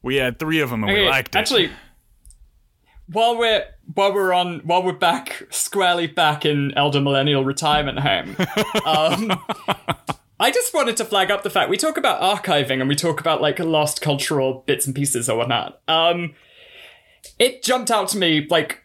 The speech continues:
Speaker 2: a huge amount watching, especially kind of the, um,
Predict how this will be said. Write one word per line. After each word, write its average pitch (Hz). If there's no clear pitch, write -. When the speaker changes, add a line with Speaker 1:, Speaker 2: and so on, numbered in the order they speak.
Speaker 2:
a 160
huge 226
amount 170
watching, 156
especially 151
kind 151
of 143
the, 135
um, 127